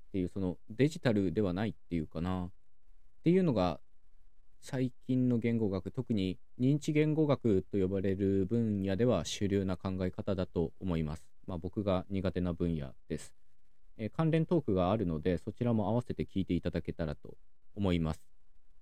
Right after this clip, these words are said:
まあ、こういうふうにプロトタイプがあって、で、そこから意味拡張して、いろんな意味をね、えー、表され、表される、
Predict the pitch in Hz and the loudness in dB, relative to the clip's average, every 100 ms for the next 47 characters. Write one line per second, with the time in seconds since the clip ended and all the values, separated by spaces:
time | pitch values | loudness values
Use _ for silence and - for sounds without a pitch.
0 | - - 143 - 214 208 208 120 - 180 | -14 -6 -4 0 0 2 2 0 0 -2
1 | - 233 233 - 123 113 107 - - - | -2 -2 -2 0 2 2 0 -6 -14 -14
2 | - 165 - - - 151 95 - 131 - | -6 -6 -6 -6 0 2 2 -2 -4 -6
3 | 170 170 160 170 185 208 - - 156 139 | -2 0 2 2 0 -2 -6 0 4 4
4 | 131 - 123 120 - - 143 160 165 165 | 2 2 2 2 -2 -2 0 2 2 2
5 | 160 160 - - - - - - - - | 2 0 -6 -16 -14 -14 -14 -14 -14 -14
6 | - 175 127 90 82 104 117 - 110 95 | 0 6 6 6 4 0 -2 -4 -2 0
7 | 113 131 131 - 131 131 135 131 - - | 2 2 2 0 0 2 2 0 -6 -14
8 | - - - - - 117 127 - 127 90 | -14 -14 -14 -10 -2 0 0 0 0 2
9 | 95 | 0